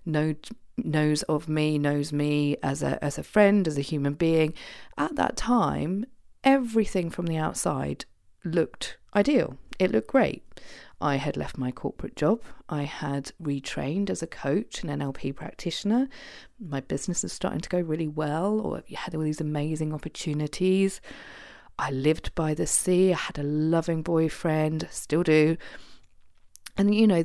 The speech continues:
it was the vision board of dreams. I had the dog that I wanted. We even called him what I, I planned to call him. Everything was still as it was supposed to be, but I couldn't connect into it, just couldn't feel it at all.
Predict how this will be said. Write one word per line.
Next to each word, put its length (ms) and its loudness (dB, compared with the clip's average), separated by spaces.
it 160 4
was 340 4
the 120 4
vision 440 6
board 280 0
of 100 -2
dreams. 580 2
I 60 0
had 160 -4
the 80 0
dog 400 4
that 140 0
I 40 -4
wanted. 300 -4
We 80 0
even 160 2
called 480 0
him 140 0
what 140 -4
I, 200 -2
I 100 0
planned 420 -4
to 60 -2
call 340 -2
him. 300 -2
Everything 880 2
was 200 2
still 380 0
as 220 0
it 100 0
was 120 -2
supposed 340 -8
to 60 -6
be, 280 0
but 180 -8
I 140 -4
couldn't 500 -8
connect 380 -8
into 260 -8
it, 200 -10
just 320 -6
couldn't 420 -6
feel 300 -6
it 60 -10
at 260 -8
all. 220 -4